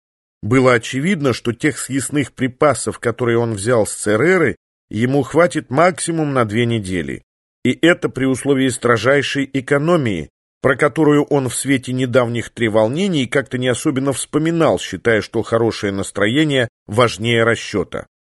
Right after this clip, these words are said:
Сколь ни были легки пакеты с сублимированным бульоном и желе, с растворимым кофе и сливками, а взять по сто единиц каждого блюда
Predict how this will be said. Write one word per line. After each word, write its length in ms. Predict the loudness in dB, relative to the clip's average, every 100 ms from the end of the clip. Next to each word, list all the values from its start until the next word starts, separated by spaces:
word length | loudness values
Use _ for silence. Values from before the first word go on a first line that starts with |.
| _ _
Сколь 280 | 0 0 2
ни 140 | -2
были 240 | 0 2 2
легки 400 | 0 -6 -6 -4
пакеты 560 | 0 -2 -2 -4 -4
с 60 | -6
сублимированным 880 | -6 -4 -2 -2 0 0 0 -2 -2
бульоном 580 | -2 2 2 2 0 -2
и 60 |
желе, 440 | -2 0 2 2 0 _ _ _
с 120 | 0
растворимым 640 | 0 2 2 2 2 -2 0
кофе 380 | 2 2 2
и 80 | -4
сливками, 720 | -4 -4 -4 -2 -2 -2 -4 -8 _ _ _
а 160 | 0 2
взять 380 | 2 2 2
по 140 | 0 0
сто 260 | 0 2
единиц 540 | 4 2 -2 -2 -4 -2
каждого 460 | 0 0 0 0 0
блюда 440 | 0 0 2